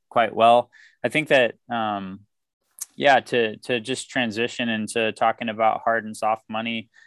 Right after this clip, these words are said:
I think that, um, you know, uh,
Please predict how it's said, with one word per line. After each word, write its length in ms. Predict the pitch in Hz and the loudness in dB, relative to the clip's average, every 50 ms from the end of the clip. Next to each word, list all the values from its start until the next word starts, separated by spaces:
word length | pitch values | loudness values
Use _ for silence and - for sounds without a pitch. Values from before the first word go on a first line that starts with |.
| _ _ - | _ _ -8
I 60 | - | -6
think 220 | 110 - 127 120 - | -2 0 -2 0 4
that, 360 | 123 117 113 110 104 - - | 4 4 6 4 2 2 2
um, 520 | 113 107 107 107 104 101 98 95 95 95 - _ _ _ _ _ _ _ _ _ _ _ _ _ _ _ _ - | 4 4 4 4 2 0 -4 -8 -10 -12 -18 _ _ _ _ _ _ _ _ _ _ _ _ _ _ _ _ -8
you 100 | - 117 | -4 0
know, 300 | 117 113 107 104 101 _ _ _ _ _ _ _ _ _ _ _ _ _ _ _ _ _ _ _ _ - | 0 2 0 0 -4 _ _ _ _ _ _ _ _ _ _ _ _ _ _ _ _ _ _ _ _ -2
uh, 440 | - 117 110 107 107 107 107 107 107 | 0 2 2 4 2 2 2 0 -2